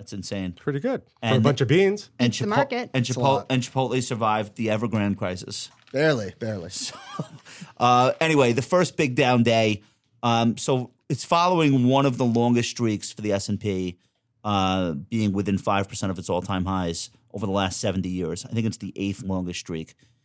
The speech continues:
Speaker 1: So people have gotten very spoiled. Let's start, let's start with that. And they almost expect all of these crises to wind up very quickly. And so far, that's working out. I don't know. What do you, like, what are you hearing when, when clients call in,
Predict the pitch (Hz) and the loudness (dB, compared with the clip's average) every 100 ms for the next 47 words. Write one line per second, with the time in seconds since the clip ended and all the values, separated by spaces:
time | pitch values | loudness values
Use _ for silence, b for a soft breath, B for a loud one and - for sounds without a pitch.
0 | _ - 131 - 175 202 175 120 110 101 | _ -6 -6 -4 -4 0 0 2 0 0
1 | 107 101 95 - 87 - - _ _ _ | 0 0 0 -2 -4 -4 -10 _ _ _
2 | _ 113 - 139 117 - 139 120 143 117 | _ -10 -4 -2 -2 0 -2 0 0 0
3 | 104 107 92 85 - _ _ _ - 120 | 0 -2 -2 -4 -8 _ _ _ -4 0
4 | 117 104 127 127 - 151 165 - - - | 2 2 2 2 2 0 0 -2 -6 -6
5 | - 120 98 - - - _ _ - 120 | -2 0 -2 -4 -12 -14 _ _ -4 0
6 | 120 107 110 104 - 113 107 104 95 - | 2 2 0 -2 -2 0 0 -4 -8 -6
7 | 107 101 98 95 87 101 90 87 90 - | -4 0 0 0 -2 -2 -2 -2 -6 -4
8 | 73 - _ _ _ - 104 156 143 170 | -8 -8 _ _ _ -8 -4 0 0 0
9 | 147 107 - 104 - 95 90 78 - _ | 0 0 0 -4 -2 -6 -6 -8 -14 _
10 | 104 104 85 92 120 139 _ - 113 117 | -6 -4 -2 0 0 -2 _ -2 -2 0
11 | 123 139 135 120 123 110 107 101 98 - | 0 0 -2 -2 0 0 0 0 0 -4
12 | - 104 - 95 92 87 - 90 90 87 | -4 -4 -2 -4 -4 -6 -6 -4 -2 -2
13 | 85 | -4